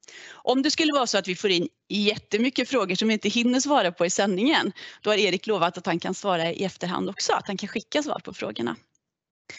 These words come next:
Eh, efter Eriks föreläsning, då kommer vi att ge er ett uppdrag och då kommer ni att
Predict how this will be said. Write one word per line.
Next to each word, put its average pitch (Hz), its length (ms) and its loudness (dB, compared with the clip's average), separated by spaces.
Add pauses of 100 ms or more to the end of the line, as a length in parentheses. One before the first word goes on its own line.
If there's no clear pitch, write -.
(360)
Eh, 247 240 4
efter 415 380 4
Eriks 240 200 2
föreläsning, 185 720 2 (120)
då 254 160 0
kommer 302 220 2
vi 226 260 0
att 202 160 0
ge 190 380 2
er 175 60 2
ett 175 160 -2
uppdrag 294 560 0
och 196 60 0
då 208 60 -2
kommer 349 200 2
ni 247 120 0
att - 60 -4